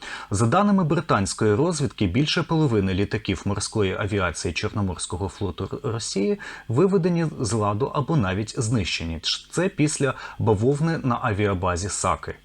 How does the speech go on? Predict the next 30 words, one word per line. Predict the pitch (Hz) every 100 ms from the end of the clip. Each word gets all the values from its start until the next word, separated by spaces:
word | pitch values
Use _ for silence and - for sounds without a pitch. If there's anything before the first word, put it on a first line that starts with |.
| _ _ _ _ - _ - -
Тепер | 113 160 196
давайте | 160 135 131 135
подивимось | 151 151 110 95 107 120 127
на |
дислокацію | 104 104 120 110 101 95 - 104
флоту | - 101 95 101
Росії | 101 - - 92 95
у | -
Новоросійську | 117 120 143 165 - 87 82 -
на | 95 92
основі | - 117 143
свіжих | 147 101 90 98 -
космічних | 135 - 82 - 113 -
знімків. | 151 90 76 - - - - -
Біля | 98 175 220
причалу | - 208 - 135 147
тамтешнього | - 151 - 110 - 98 104
морського | 101 - 107 92
вокзалу | 92 101 - 165 190
стоїть | 196 - 120 143
старий | - 139 123 110
артилерійський | 113 101 113 110 104 95 - -
крейсер-музей | 90 104 90 - 92 101 95 135 165 -
Михайло | 104 - 87 95
Кутузов, | - 147 - 101 80 - - - -
новий | 107 147
патрульний | 190 151 135 120 110 104
корвет | - 107 107 90 -
Сергій | - 110 92 98 92
Котов | - 165 202 -